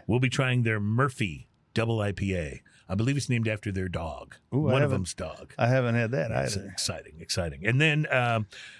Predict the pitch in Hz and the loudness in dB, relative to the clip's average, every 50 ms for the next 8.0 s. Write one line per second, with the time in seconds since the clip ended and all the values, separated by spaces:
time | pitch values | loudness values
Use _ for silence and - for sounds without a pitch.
0 | - _ - 92 95 - 120 127 143 - 139 131 127 139 151 220 - - 165 139 | -20 _ -6 -4 0 2 4 4 4 2 -2 -2 0 2 2 2 2 2 2 2
1 | 123 117 107 95 - 110 95 85 101 113 107 98 82 76 69 64 - - 73 69 | 2 2 2 0 -2 -4 -2 -2 -2 -2 -2 -2 -2 -4 -4 -4 -4 -6 -6 -8
2 | 62 60 58 - - - - _ _ - - - - - - - 120 117 117 - | -10 -12 -12 -12 -14 -14 -16 _ _ -20 -20 -20 -20 -8 -2 0 2 2 0 0
3 | - - 165 160 180 196 196 - - 190 180 180 165 123 117 117 139 131 117 95 | 0 0 2 4 4 4 2 2 2 2 2 2 2 2 2 2 2 2 0 0
4 | 82 82 85 131 139 156 185 202 208 220 - 127 135 123 107 - - 117 107 101 | -2 0 4 6 6 6 6 6 6 6 6 6 4 2 2 0 0 2 2 2
5 | 95 98 101 - 131 135 143 131 135 127 131 127 131 131 123 98 95 123 117 - | 0 0 2 4 6 6 6 6 6 6 6 6 6 4 4 2 0 0 0 2
6 | 131 123 117 131 139 127 - - _ - 131 127 127 131 - 170 165 160 151 151 | 4 4 4 2 0 -2 -4 -6 _ 0 2 2 2 2 2 2 4 4 4 4
7 | 120 135 139 139 139 127 - 110 104 101 95 98 139 131 - 143 131 - 143 | 4 4 4 4 4 0 0 0 0 2 4 4 4 4 4 2 2 2 2